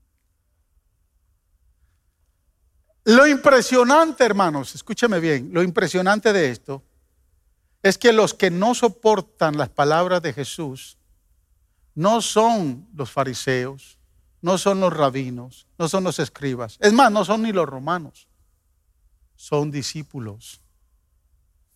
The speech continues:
¿Lo dice ahí? Verso sesenta y seis.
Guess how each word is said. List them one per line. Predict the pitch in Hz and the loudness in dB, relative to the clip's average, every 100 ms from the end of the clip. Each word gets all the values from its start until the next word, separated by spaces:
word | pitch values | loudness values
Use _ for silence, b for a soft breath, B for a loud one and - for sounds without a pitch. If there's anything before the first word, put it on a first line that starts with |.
| _ _ _ _ _ _ _ _ _ _ _ _ _ _ _ _ _ _ | _ _ _ _ _ _ _ _ _ _ _ _ _ _ _ _ _ _
¿Lo | 156 | 2
dice | 165 180 175 | 4 4 2
ahí? | 180 220 _ _ _ _ _ _ _ _ _ _ _ _ _ - | 2 -4 _ _ _ _ _ _ _ _ _ _ _ _ _ -10
Verso | 135 170 | -6 -4
sesenta | 165 151 135 | -4 -4 -6
y | 139 | -8
seis. | 180 190 170 | -8 -8 -12